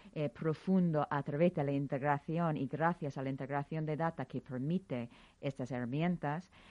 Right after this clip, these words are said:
eh, realmente podemos hacer un impacto mucho mayor sobre la experiencia de cliente. Entonces, donde nosotros somos capaces de ahora realmente ofrecer nuestros servicios que tenemos de forma más holística, hasta la creatividad, hasta la misma comunicación.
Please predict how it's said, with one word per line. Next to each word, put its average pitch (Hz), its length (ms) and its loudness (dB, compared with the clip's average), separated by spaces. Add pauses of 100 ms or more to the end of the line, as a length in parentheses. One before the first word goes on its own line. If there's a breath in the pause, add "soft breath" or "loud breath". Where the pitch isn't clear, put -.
(120)
eh, 143 180 -2
realmente 156 480 0
podemos 180 360 -4
hacer 185 280 -4
un 175 100 0
impacto 165 460 -2
mucho 180 560 2
mayor 180 580 0
sobre 202 480 0
la 170 100 0
experiencia 151 480 -6
de 143 100 -4
cliente. 120 520 -6 (240 loud breath)
Entonces, 156 280 -4
donde 160 280 0
nosotros 180 560 -4
somos 247 300 0
capaces 196 600 -4 (340 soft breath)
de 175 100 2
ahora 170 300 4
realmente 220 400 2
ofrecer 202 640 -2
nuestros 170 580 -2
servicios 196 480 -4
que 175 140 -6
tenemos 185 300 -2
de 160 100 -6
forma 190 240 -2
más 190 220 -2
holística, 156 440 -4
hasta 185 180 -2
la 233 120 -2
creatividad, 156 760 -4
hasta 175 180 -4
la 190 100 -2
misma 156 240 -4
comunicación. 120 720 -8